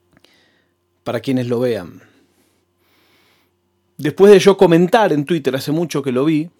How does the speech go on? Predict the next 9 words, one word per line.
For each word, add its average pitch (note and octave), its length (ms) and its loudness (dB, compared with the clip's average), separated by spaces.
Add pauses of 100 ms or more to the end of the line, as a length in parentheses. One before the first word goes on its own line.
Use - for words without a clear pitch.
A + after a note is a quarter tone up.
(2750)
hubo D3+ 120 0
una D#3 200 0
persona C#3 420 0
de A#2+ 80 2
ahí C#3 140 2
que C#3 160 -4
me B2+ 100 -2
escribió C3+ 480 -2
directamente G#2 680 -6